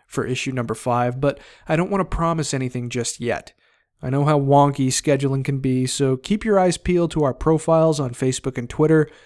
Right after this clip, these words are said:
as well as our new website, comics on consoles dot com,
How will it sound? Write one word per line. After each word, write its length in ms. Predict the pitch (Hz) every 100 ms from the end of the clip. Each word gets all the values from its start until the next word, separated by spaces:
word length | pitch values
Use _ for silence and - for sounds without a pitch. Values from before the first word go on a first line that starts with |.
| _ _
as 120 | 151 139
well 160 | 156
as 100 | 170
our 120 | 160
new 180 | 151 160
website, 560 | 156 185 160 143 127 -
comics 320 | 147 139 -
on 140 | 143
consoles 440 | 135 139 131 139 127
dot 280 | 131 - -
com, 420 | 185 175 135